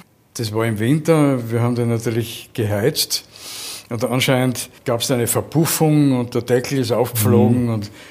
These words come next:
Speaker 1: irgendein brennendes Kohlenstück hat den Fußboden angebrannt.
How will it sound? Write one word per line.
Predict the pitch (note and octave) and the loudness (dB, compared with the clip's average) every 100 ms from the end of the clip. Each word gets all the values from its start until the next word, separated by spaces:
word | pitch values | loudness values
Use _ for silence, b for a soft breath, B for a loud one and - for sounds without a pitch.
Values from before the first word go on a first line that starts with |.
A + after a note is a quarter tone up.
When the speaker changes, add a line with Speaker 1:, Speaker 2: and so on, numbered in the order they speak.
| B | B
Speaker 1:
irgendein | A#2+ A#2 A2+ G#2+ | -4 0 0 0
brennendes | A2 A#2+ A#2+ A2 A2+ | 0 2 2 0 -2
Kohlenstück | G#2+ A2+ A#2+ A#2+ A2+ G#2+ - - - B B B B - | 0 0 0 0 -2 -4 -6 -16 -20 B B B B -4
hat | G#2 G#2 | -4 -2
den | G#2+ | -2
Fußboden | - A#2+ A#2 A2+ G#2 G2 | -2 -2 -2 -2 0 -2
angebrannt. | F#2+ G2+ G2+ F#2+ E2+ D#2 | -4 -4 -4 -6 -6 -10